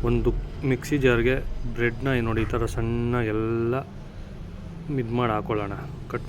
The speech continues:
ಮಾಡಿ. ನೋಡಿ ಈ ಥರ ಸಣ್ಣಗೆ ಹಾಕೋಬೇಕು, ನೀರು ಇರಬಾರ್ದು, ಎಲ್ಲ ನೀಟಾಗಿ ಒರೆಸ್ಬಿಡಿ ಅದನ್ನು, ಮಿಕ್ಸಿನ.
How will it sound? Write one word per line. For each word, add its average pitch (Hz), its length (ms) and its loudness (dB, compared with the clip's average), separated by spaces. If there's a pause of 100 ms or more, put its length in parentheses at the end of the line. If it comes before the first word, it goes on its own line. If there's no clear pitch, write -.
ಮಾಡಿ. 107 200 -4 (1080)
ನೋಡಿ 110 220 -2
ಈ - 80 -4
ಥರ 110 80 0 (100)
ಸಣ್ಣಗೆ 117 420 0
ಹಾಕೋಬೇಕು, 107 420 -4 (2250)
ನೀರು 131 260 8
ಇರಬಾರ್ದು, 104 420 0 (920)
ಎಲ್ಲ 117 140 -2 (680)
ನೀಟಾಗಿ 123 380 2
ಒರೆಸ್ಬಿಡಿ 110 420 0
ಅದನ್ನು, 101 240 -2 (1040)
ಮಿಕ್ಸಿನ. 113 380 0